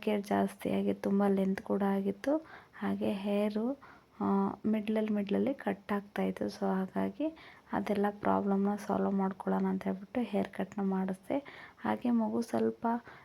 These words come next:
ಇವಾಗ ಫೋರ್ ಮಂತ್, ಫೈವ್ ಮಂತ್ ಆಗ್ತಾ ಆಗ್ತಾ ಸ್ವಲ್ಪ ಆಟ ಜಾಸ್ತಿ ಆಗುತ್ತೆ, ಅವಾಗ ಹಿಡಿಯೋಕ್ಕೆ ಕಷ್ಟ ಆಗುತ್ತೆ. ಇನ್ನು ಮೇನ್ ರೀಸನ್ ಪ್ರಾಬ್ಲಮ್ ಏನಪ್ಪ ಅಂದರೆ ಹೇರ್ ತುಂಬ ಲೆಂತ್ನಿಂಗ್ ಜಾಸ್ತಿಯಾಗಿ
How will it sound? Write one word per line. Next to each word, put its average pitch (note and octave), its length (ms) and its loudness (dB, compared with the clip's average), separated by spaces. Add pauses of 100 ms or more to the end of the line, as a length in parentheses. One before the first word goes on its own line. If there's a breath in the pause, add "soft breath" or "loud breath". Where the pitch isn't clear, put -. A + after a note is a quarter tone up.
(140 loud breath)
ಇವಾಗ G#3+ 380 0
ಫೋರ್ G#3 340 0
ಮಂತ್, G#3 260 0
ಫೈವ್ G3+ 240 2
ಮಂತ್ G3+ 280 0
ಆಗ್ತಾ G3 320 -2
ಆಗ್ತಾ G3+ 340 0 (480 loud breath)
ಸ್ವಲ್ಪ G#3 300 -2
ಆಟ G3+ 240 2
ಜಾಸ್ತಿ G3+ 440 0
ಆಗುತ್ತೆ, G#3 340 -2
ಅವಾಗ G#3 180 0
ಹಿಡಿಯೋಕ್ಕೆ G3+ 420 0
ಕಷ್ಟ - 240 -6
ಆಗುತ್ತೆ. G3 420 -2 (460 loud breath)
ಇನ್ನು G#3 260 2
ಮೇನ್ A3+ 520 4
ರೀಸನ್ G#3+ 440 0
ಪ್ರಾಬ್ಲಮ್ G#3 580 -2
ಏನಪ್ಪ G3 360 0
ಅಂದರೆ G3 320 -2 (440 loud breath)
ಹೇರ್ A3 380 0 (120)
ತುಂಬ G#3 320 0
ಲೆಂತ್ನಿಂಗ್ G#3 680 0
ಜಾಸ್ತಿಯಾಗಿ G3+ 880 -2